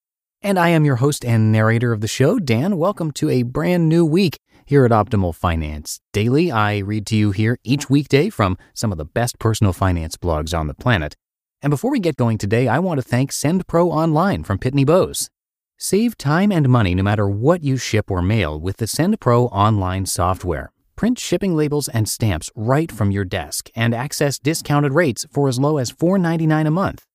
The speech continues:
Try it free for thirty days and get a free ten-pound scale when you visit P B dot com slash finance.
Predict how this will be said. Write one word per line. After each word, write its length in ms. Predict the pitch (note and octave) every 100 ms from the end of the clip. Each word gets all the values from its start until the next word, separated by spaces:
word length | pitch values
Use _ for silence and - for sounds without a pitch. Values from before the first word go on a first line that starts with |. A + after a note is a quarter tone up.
| _ _ _ _
Try 180 | F3 A3+
it 140 | B3+
free 320 | - E3 G2
for 160 | F2+ F#2+
thirty 280 | C3 D3 E3+
days 360 | A#2 E2 E2+
and 180 | - A2
get 140 | A#2
a 20 | G#2
free 400 | - C#3+ E3 F#3+
ten-pound 720 | - E3+ C#3+ C3 A#2+ A#2 A2
scale 400 | - A2 D#2 E2+
when 180 | F#2 G#2
you 140 | F3
visit 380 | C#3 B2 B2+ -
P 240 | - F3
B 240 | C3+ B2+ B2
dot 280 | G2 A2+
com 460 | - G#2+ D2+ D2 F2+ -
slash 500 | - F#2+ G2 G2+ -
finance. 680 | G#2+ G2 D2+ C2+ - -